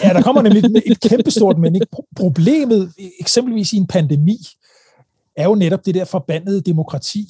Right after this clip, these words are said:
Speaker 1: og vores, øh, ret til selvstændigt at tænke og alt muligt, ikke? Hvor, hvor, altså, nogen vil mene, og, og, og det, det synspunkt kan jeg faktisk godt forstå, at der er behov for en eller anden form for stærk ledermekanisme, der siger, "Nu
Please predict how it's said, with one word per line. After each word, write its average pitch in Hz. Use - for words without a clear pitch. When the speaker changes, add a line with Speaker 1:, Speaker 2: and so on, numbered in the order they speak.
Speaker 1:
og 156
vores, 156
øh, 170
ret 160
til 202
selvstændigt 180
at -
tænke 175
og 151
alt 185
muligt, 190
ikke? 220
Hvor, 180
hvor, 170
altså, 160
nogen 208
vil 196
mene, 214
og, 190
og, 180
og 175
det, 220
det 214
synspunkt 214
kan 185
jeg 147
faktisk 190
godt 185
forstå, 180
at -
der 175
er 156
behov 175
for -
en 220
eller 180
anden 185
form 170
for 185
stærk -
ledermekanisme, 170
der 156
siger, 170
"Nu 175